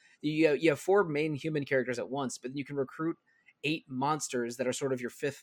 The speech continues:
party member, and by feeding them loot and growing and evolving them, their, their moves change. Uh, I mentioned the Ancient Cave already. Uh, the, the, the gameplay has sort of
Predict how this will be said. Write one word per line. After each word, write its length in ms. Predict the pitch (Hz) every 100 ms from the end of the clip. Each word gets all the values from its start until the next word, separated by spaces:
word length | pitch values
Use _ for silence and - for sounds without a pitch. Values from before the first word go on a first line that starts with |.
| -
party 240 | 139 135
member, 400 | 123 113 110 107 - _ _
and 80 | -
by 120 | 135
feeding 440 | 135 - 156 151 143
them 260 | 139 127
loot 280 | 120 131 135 - _ -
and 160 | 135
growing 320 | 139 135 135
and 80 | 127
evolving 440 | 120 127 131 123 120
them, 180 | 120
their, 240 | 117 120 104
their 140 | 120 117
moves 340 | 127 143 127
change. 440 | - 113 110 110 - _ _ -
Uh, 240 | 131 127 120 _ _ _ - -
I 80 |
mentioned 320 | 139 131 135 127
the 80 |
Ancient 260 | 131 127 123
Cave 260 | 135 131 131
already. 480 | 131 131 131 131
Uh, 120 | 117 135
the, 160 | 135 127
the, 320 | 147 143 131
the 260 | 139 135 123
gameplay 460 | 143 165 156 160 151
has 260 | 143 139
sort 160 | 147 139
of 200 | 135